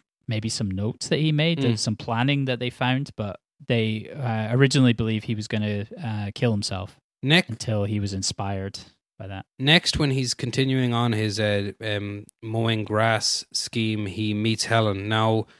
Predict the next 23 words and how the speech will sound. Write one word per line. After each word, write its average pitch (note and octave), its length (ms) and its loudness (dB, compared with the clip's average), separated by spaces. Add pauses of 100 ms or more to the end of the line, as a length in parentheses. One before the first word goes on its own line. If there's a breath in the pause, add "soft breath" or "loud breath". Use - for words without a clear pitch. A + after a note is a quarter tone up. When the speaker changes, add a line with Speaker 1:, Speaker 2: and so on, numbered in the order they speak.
(240 soft breath)
Speaker 2:
Essie F3+ 280 6
Davis B2+ 440 6
is G#2 320 -4 (200)
fantastic A#2 680 2
in G#2 140 2
this G2 180 2
role G#2+ 200 4
because G#2 320 0
you A#2 120 2
instantly C#3 560 2
get A2 540 0 (240)
everything C#3 420 4
about A#2 260 2
the - 60 -12
character, G2+ 520 -2 (380)
I A2+ 120 0
would A2 160 0
say. F#2 320 -4 (260)
It's A#2 120 -10
like, A#2+ 260 2
Speaker 1:
Mm-hmm. A#2+ 380 2
Speaker 2:
she's C3 360 4
lonely, C#3 680 6